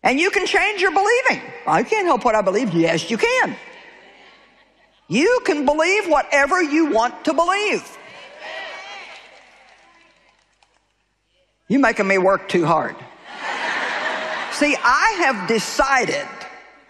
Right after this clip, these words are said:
to base my life on this. And when I started, I didn't have a lot of real proof, but I sure wasn't getting any good out of what I was doing.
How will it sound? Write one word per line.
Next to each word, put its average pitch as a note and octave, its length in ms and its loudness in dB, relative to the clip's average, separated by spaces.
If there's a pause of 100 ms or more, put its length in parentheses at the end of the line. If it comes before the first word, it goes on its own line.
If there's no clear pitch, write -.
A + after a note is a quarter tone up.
(680)
to G3+ 80 0
base G#3 280 0
my F#3 120 4
life F3+ 340 2
on D#3+ 140 -2
this. B2+ 280 -8 (4000)
And D4+ 160 2
when D4+ 140 4
I F4+ 180 4
started, E4+ 640 2
I A3+ 160 4
didn't D4+ 240 0
have A3+ 300 0
a G3 40 2
lot G3+ 240 4
of F#3 120 0
real G#3 160 2
proof, C4 640 -2 (1300)
but F3 140 0
I A3 180 4
sure C4 420 2
wasn't B3+ 440 0
getting C4+ 280 0
any C4 180 2
good B3 280 2
out C4+ 140 4
of A#3 60 0
what C#4+ 120 2
I C4+ 80 4
was F4+ 280 2
doing. A#3 320 0